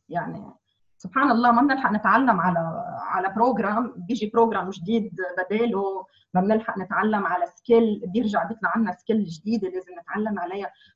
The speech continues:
فصار في، آه، سرعة كتير عالية، و-، وصارت مهارة ال-، التكيف والتأقلم مع ال-، مع التغيير مهارة أساسية،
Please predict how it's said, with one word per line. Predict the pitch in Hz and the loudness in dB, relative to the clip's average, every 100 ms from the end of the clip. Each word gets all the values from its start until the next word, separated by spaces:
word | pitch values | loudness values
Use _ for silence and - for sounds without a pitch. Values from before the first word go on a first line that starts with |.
| - | -6
فصار | 180 254 254 - | 0 0 0 -2
في، | 277 262 - | 0 0 -2
آه، | 190 - - - | -4 -4 -12 -20
سرعة | _ 262 269 208 - | _ -4 -2 -4 -6
كتير | - 254 262 226 | 0 2 2 2
عالية، | 165 190 190 170 165 _ _ _ _ - | 2 0 0 -2 -6 _ _ _ _ -2
و-، | 196 214 202 190 165 | 2 4 4 4 2
وصارت | 185 262 311 349 240 | 0 0 0 0 0
مهارة | 214 247 294 339 247 | 2 2 2 0 0
ال-، | 214 185 170 170 165 - - - - | -2 -2 -4 -6 -8 -10 -12 -14 -16
التكيف | - 233 226 269 302 254 196 - | -6 -4 0 2 2 2 0 -6
والتأقلم | - - 262 247 220 | -2 0 2 2 0
مع | 190 175 170 | 0 -4 -6
ال-، | 175 170 165 180 | -10 -8 -6 -6
مع | 175 - - | -6 -6 -6
التغيير | 190 190 190 254 294 247 | -6 -6 -2 0 2 2
مهارة | 208 190 254 285 240 202 | 2 0 -2 0 0 -2
أساسية، | - 196 - 285 247 220 240 | -6 -6 -2 0 2 2 2